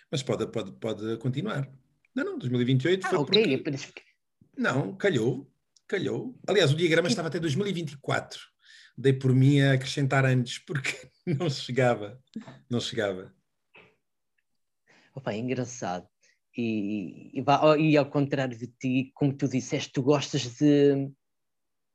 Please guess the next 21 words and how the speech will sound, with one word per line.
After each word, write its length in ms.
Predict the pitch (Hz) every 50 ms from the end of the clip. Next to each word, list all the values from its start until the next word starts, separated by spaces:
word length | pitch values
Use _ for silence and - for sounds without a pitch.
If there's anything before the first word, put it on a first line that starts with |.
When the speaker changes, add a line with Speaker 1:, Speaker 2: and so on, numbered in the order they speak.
| - -
Speaker 2:
epá, 240 | - 160 151 160 143
de 60 | 143
estar 160 | - - 151 139
sempre 240 | - - 170 147
a 40 | 156
fazer 220 | 139 - 143 151 147
coisas, 420 | 151 165 180 190 170 151 143 110
não 100 | 120 120
é? 220 | 113 123 156 180 - _ _ _ _ _ _ _ _ _ _ _ - - - _ _ _ _ _ _ - _ _ _ _ _ _ _ _ _ - 139
E, 720 | 127 123 120 120 117 113 113 110 113 110 101 92 90 -
pá, 140 | - 85 80
e 220 | 92 92 90 95 95
sempre, 360 | - - - 120 110 110 -
se-, 400 | - - 123 113 107 104 101 101 - 110
sempre 300 | - - - 117 107 -
te 60 | -
conheci 300 | - 113 107 107 - 113 110
assim. 380 | 104 - - - 123 123 123 - _ _ _ - - - - - _ _ -
Epá, 280 | 214 214 - - -
ó 200 | - 190 196 208
Guito, 560 | 202 196 202 185 147 - - - 98 87 -